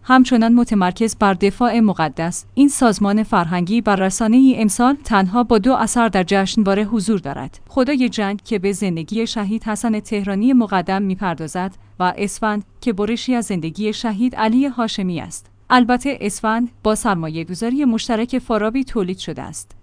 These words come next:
نکتهٔ جالب توجه آن که سازمان اوج سال گذشته چهار فیلم سینمایی را راهی جشنواره کرده بود که یکی از آنها انیمیشن ببعی قهرمان بود. همچنین از میان سه فیلم دیگر،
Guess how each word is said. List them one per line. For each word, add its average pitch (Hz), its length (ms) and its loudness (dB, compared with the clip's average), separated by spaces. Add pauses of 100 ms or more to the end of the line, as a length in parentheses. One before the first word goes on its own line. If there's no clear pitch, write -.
نکتهٔ 285 420 4
جالب 180 340 -2
توجه 240 540 -2
آن 240 200 2
که 247 120 -4
سازمان 226 480 0
اوج 208 300 -2
سال 254 300 2
گذشته 165 480 -4
چهار 226 320 -2
فیلم 254 320 4
سینمایی 180 520 0
را 190 160 -2
راهی 220 400 0
جشنواره 196 580 0
کرده 165 380 -4
بود 156 220 -10
که - 120 -4
یکی 247 320 0
از 262 140 0
آنها 214 360 0
انیمیشن 226 720 2
ببعی 233 480 4
قهرمان 180 600 0
بود. - 260 -14 (120)
همچنین 294 500 4
از 233 200 -2
میان 247 320 4
سه 262 180 0
فیلم 247 340 2
دیگر، 196 360 -2